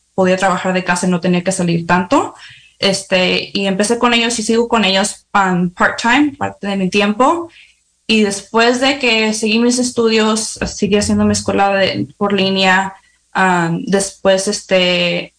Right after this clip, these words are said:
me surgió otra oportunidad de que dije,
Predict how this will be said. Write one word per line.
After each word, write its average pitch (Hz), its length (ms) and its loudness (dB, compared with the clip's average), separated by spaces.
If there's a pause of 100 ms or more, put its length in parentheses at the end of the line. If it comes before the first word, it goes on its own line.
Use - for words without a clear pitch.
me 202 240 0
surgió 196 420 0
otra 196 240 2
oportunidad 202 920 0
de 185 260 -4
que 180 100 -2
dije, 180 520 0